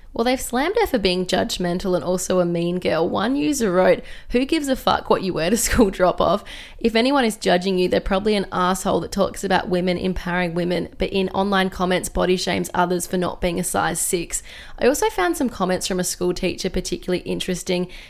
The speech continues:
She said that it's a tragic way of showing off a sponsored brand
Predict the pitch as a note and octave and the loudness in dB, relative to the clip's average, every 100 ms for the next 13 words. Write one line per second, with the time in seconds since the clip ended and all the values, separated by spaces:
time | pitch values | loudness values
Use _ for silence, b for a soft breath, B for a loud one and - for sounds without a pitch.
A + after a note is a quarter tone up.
0 | - - A#3 A#3+ A3 G#3+ - G3+ A3 G3+ | -6 -2 0 2 2 0 2 2 2 -2
1 | - F#3 F#3+ A3+ - - F#2+ - - F3 | 0 0 0 -2 -2 0 2 2 0 0
2 | - F3+ F3+ F3+ - F3 - F3 - F#3 | 2 2 2 0 -2 -4 -2 -4 -2 -4
3 | - F3+ F3 | 0 0 0